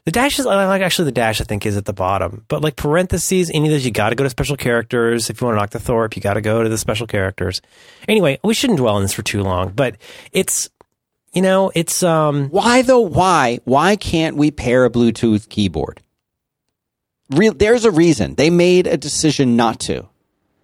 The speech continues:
Speaker 2: Why did they do that? This is a decision because you can pair, the, the remote is Bluetooth. You can
Speaker 1: Right.
Speaker 2: pair other Bluetooth remotes. You can do all this other stuff. Why do you think Apple chose, made a conscious decision not to support keyboards?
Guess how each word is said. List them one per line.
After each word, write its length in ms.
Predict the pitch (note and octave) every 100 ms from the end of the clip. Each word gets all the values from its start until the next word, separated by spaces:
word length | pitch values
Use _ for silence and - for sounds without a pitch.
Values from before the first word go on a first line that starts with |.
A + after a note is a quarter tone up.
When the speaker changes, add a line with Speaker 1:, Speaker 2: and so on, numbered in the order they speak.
| -
Speaker 2:
Why 280 | G#2+ A#2+ B2
did 140 | B2
they 120 | G#2+
do 180 | F#2+ F2+
that? 220 | - - _
This 220 | C#3+ E3
is 140 | G3+ D#3+
a 60 |
decision 540 | D3 C#3+ - F#3 E3 B2
because 340 | A#2 C#3+ A#2+
you 80 | C3
can 200 | - A2+
pair, 320 | - C#3 D#3+ - - -
the, 200 | B2 A2+
the 200 | A#2 A#2
remote 400 | A2 G2+ A2+ -
is 160 | D3
Bluetooth. 580 | C3+ C#3+ C#3 - C#3+ - _ _
You 120 | - B2
can 120 | G#2
Speaker 1:
Right. 160 | C3
Speaker 2:
pair 340 | A#2 D3+ D3+ -
other 240 | C#3 F3+
Bluetooth 520 | C#3 D3 C#3+ C#3 C3
remotes. 580 | A#2+ G#2+ B2 E3+ F3 -
You 80 | C#3
can 140 | C3+
do 160 | B2 A#2+
all 240 | A2 E3
this 180 | G#3+ G#3 -
other 160 | D#3+
stuff. 360 | E3+ - A#3 E3 _ _ _ _ _ _
Why 480 | B2+ C3+ D3 F3+ G#3+
do 160 | F#3+ F#3
you 240 | F3 F3+
think 580 | - G#3+ G#3 F3+ - - -
Apple 380 | C#3+ D3+ E3 D#3
chose, 840 | - - D#3+ B2+ G2 F#2+ B2 - -
made 180 | C3+ C3
a 80 |
conscious 540 | B2 - C#3+ D#3 F3+ -
decision 640 | E3 - C#3 - B2 A#2
not 280 | A2 A#2+ -
to 280 | - A#2 A2+
support 600 | G#2+ A#2 - G#2 F#2+ -
keyboards? 580 | - A2+ F2 C#2+ C#2+